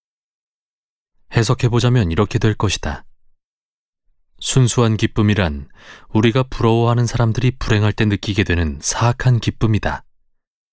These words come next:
다른 식으로 이야기하자면, 다른 사람이 어려움을 겪을 때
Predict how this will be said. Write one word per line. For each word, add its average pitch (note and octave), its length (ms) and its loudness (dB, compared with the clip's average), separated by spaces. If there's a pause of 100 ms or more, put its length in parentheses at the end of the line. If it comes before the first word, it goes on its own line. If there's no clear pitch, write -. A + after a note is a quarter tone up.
(680)
다른 A#2 340 0
식으로 C3 320 0
이야기하자면, G2+ 920 0 (720)
다른 A#2+ 280 2
사람이 B2+ 340 2
어려움을 G#2 440 2
겪을 A2 300 -2
때 D2+ 320 -4